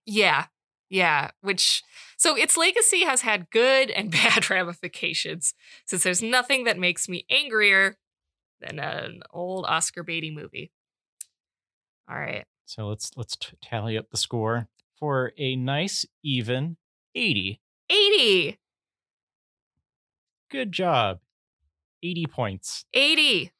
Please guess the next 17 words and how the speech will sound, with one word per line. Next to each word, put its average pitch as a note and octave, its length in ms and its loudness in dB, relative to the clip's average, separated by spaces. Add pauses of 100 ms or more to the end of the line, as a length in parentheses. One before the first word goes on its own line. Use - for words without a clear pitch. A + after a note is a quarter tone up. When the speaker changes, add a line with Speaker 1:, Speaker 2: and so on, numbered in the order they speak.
Speaker 1:
That's, B3 180 0
that's D#4 220 2
a E4+ 40 -4
s-, - 300 2 (140)
that B4 200 4
is B3+ 100 2
a G#3 60 0
solid D4 600 4
B, A#3 300 2
Wings. F3+ 600 0 (160)
Speaker 2:
<laughs> D3 420 2
Speaker 1:
Wings, - 560 6 (720)
you C4+ 260 2
are A3+ 280 6
a E3+ 120 0 (120)
B A#3+ 440 0 (460)
movie. F3 560 -4